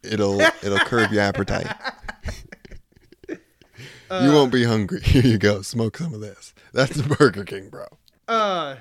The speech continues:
Speaker 2: so yeah, that's, um, uh, yeah, that's Dine and Dash, man.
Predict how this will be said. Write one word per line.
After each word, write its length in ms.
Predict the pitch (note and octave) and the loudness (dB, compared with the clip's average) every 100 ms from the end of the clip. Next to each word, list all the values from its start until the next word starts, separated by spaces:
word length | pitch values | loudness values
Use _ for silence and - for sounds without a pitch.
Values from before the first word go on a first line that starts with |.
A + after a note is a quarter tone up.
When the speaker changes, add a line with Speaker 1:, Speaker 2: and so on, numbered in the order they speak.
| _ | _
Speaker 2:
so 220 | - A#3+ | -6 -4
yeah, 500 | A#3 A#3 G3+ D#3+ C#3 - _ - | 0 0 0 -2 -8 -14 _ -10
that's, 360 | G#3 G#3+ G#3+ | -6 -6 -6
um, 460 | A3 F#3+ F3+ E3 D#3+ _ _ _ _ _ _ | -6 -4 -6 -10 -20 _ _ _ _ _ _
uh, 320 | - C4+ G#3+ F3+ | -2 0 0 0
yeah, 260 | F3 D#3+ | -2 -4
that's 220 | D#3+ E3+ C3 | -6 -10 -4
Dine 240 | E3 D#3 | -4 -4
and 100 | C#3+ | -8
Dash, 320 | C3+ A#2+ A#2 | -8 -8 -10
man. 380 | D3+ C#3+ B2+ A#2+ | -12 -10 -10 -12